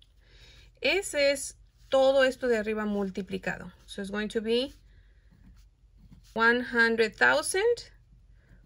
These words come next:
four hundred eighty divided by three.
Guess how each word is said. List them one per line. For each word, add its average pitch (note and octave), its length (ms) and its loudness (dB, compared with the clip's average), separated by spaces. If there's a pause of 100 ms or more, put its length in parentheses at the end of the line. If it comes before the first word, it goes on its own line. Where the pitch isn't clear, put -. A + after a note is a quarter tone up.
(160)
four G#3+ 320 0
hundred G#3 560 0 (100)
eighty C4 460 4 (960)
divided F#3+ 580 0
by B3 220 2
three. F4+ 420 -4